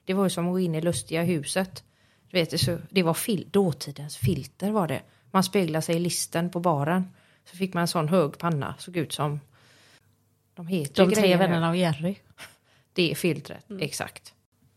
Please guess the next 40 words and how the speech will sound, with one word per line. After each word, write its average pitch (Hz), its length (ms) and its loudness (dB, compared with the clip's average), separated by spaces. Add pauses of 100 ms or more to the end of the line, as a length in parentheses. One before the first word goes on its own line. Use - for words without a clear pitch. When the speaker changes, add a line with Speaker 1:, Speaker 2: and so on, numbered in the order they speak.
(120)
Speaker 2:
Det 190 120 4
känns 196 200 2
som 180 120 2
att 170 120 0
du 165 140 0
aldrig, 160 840 0
ehm, 160 380 2 (1300)
om 208 160 4
det 226 60 8
inte 220 240 4
är 208 60 4
något 180 120 4
sånt... 160 300 0 (880)
Eller 208 180 2
har 208 100 2
du 170 100 -2
ens 220 280 2
använt 156 500 0
något 160 220 -2 (160)
kul 202 600 0
filter? - 520 -6
Jag 175 180 -4
tror 196 180 -2
inte - 180 -6
det. - 140 -10 (1300)
Speaker 1:
Nej, 175 320 -8
det 180 180 -10
aktar 175 320 -8
jag 156 140 -8
mig 160 140 -10
för. 170 280 -12
Speaker 2:
Ja. 190 280 4 (320)
Speaker 1:
Jag 160 160 2
aktar 185 320 2
mig 175 160 0
ganska 196 320 2
mycket 185 320 -2
för 214 100 -10
filter. - 560 -2
Speaker 2:
Mm. 98 240 -4